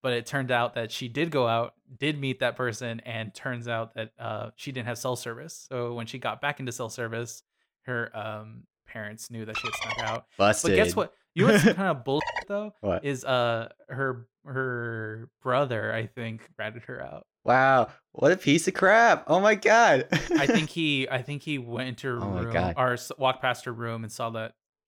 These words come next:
Speaker 1: she was gone or
Speaker 2: Snitches get
Speaker 1: something.
Speaker 2: stitches. She must have beat his butt afterwards, I hope.
Speaker 1: She also <laughs> made the mistake wi-, of going out the window.
Speaker 2: Oh.
Speaker 1: Which I think when you have your window open makes it seem like someone broke in. So I think, I don't know if that was a factor into it.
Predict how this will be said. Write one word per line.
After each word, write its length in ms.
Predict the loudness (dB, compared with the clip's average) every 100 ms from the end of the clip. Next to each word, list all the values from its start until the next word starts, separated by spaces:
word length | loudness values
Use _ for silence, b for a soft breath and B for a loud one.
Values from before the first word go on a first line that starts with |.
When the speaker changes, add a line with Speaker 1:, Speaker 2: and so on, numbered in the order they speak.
| -16
Speaker 1:
she 140 | -10
was 160 | -10 -10
gone 240 | -10 -8
or 60 | -8
Speaker 2:
Snitches 400 | -2 -2 0 2
get 160 | 2 0
Speaker 1:
something. 260 | 2 2
Speaker 2:
stitches. 420 | 2 0 -2 -4
She 200 | -6 -4
must 100 | -4
have 160 | -6 -2
beat 160 | 0 2
his 180 | 0
butt 220 | 2 4 6
afterwards, 460 | 4 2 -2 0
I 60 | -2
hope. 280 | -2 -4 -6
Speaker 1:
She 200 | -6 0
also 200 | 0 0
<laughs> 0 |
made 160 | -4 -6 -6
the 120 | -4
mistake 480 | -4 -6 -4 -4 -6
wi-, 320 | -6 -6 -4
of 340 | -6 -8 -8 -8
going 200 | -6 -6
out 120 | -8
the 80 | -8
window. 460 | -8 -4 -6 -8 _ 0
Speaker 2:
Oh. 360 | 2 4 2 -6 _ _ _
Speaker 1:
Which 240 | -4 -4 -4
I 120 | -6
think 240 | -4 -6
when 100 | -6
you 80 | -6
have 160 | -4 -4
your 80 | -4
window 260 | -4 -6 -6
open 420 | -8 -8 -10 -8
makes 220 | -10 -12
it 100 | -16
seem 240 | -12 -10
like 140 | -10 -12
someone 180 | -14 -14
broke 220 | -16 -12
in. 240 | -12 -14 _ _
So 160 | -4 -2
I 80 |
think, 240 | -2 -4 -6 -4
I 80 |
don't 140 | -2 0
know 80 | 0
if 100 | 0
that 220 | -2 -2
was 120 | -4
a 60 | -4
factor 400 | -2 -4 -4 -6
into 240 | -6 -6
it. 120 | -6